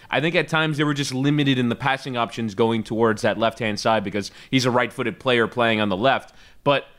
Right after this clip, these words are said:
from a pure defensive standpoint, did not put a single foot wrong in my view for six matches.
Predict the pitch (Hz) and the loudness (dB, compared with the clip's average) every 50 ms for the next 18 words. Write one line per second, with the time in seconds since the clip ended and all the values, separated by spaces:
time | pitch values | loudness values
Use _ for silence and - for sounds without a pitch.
0 | - _ _ - - - - - 180 170 170 156 - - 277 269 262 196 147 147 | -20 _ _ -20 -12 -12 -4 0 4 4 4 2 2 -2 0 2 2 2 0 0
1 | - - 190 196 185 - 151 123 - - 135 120 107 - 113 113 110 - - - | 2 2 2 2 0 -2 -6 -6 -2 -2 0 0 0 -2 -2 -4 -4 -4 -6 -8
2 | - - 233 208 226 269 302 277 190 - 202 190 156 131 - - - 247 226 196 | -2 0 2 4 4 4 2 2 0 -2 -2 -2 0 0 -2 -2 0 0 0 2
3 | 160 139 - - 180 147 117 127 131 127 120 110 104 107 107 104 98 87 101 92 | 0 0 0 0 0 2 4 4 4 4 2 0 0 0 0 0 0 -2 -4 -4
4 | - 113 104 - - 143 123 - - 131 110 107 104 - 73 - - - | -4 -6 -6 -2 -2 -2 -2 -2 -2 -2 -2 -2 -4 -6 -14 -14 -16 -20